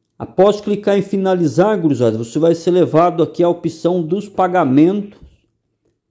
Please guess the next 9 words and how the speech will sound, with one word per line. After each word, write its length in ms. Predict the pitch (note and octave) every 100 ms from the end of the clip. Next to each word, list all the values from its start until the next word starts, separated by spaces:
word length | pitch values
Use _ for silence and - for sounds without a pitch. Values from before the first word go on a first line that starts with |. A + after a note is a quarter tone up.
| -
Tem 180 | C#3
a 40 | E3
opção 400 | E3 - - D#3
cartão 640 | D#3 D3+ C3+ - F3+ G#3 G3+
de 100 | F#3
débito, 720 | B2+ C3+ D#3+ F#3+ G3 - F3
boleto 680 | C3 D3 C#3+ C#3+ F#3+ F#3+
bancário 800 | E3+ F3 D#3+ - D3 E3 F#3+ F#3+
ou 320 | E3+ E3+ E3+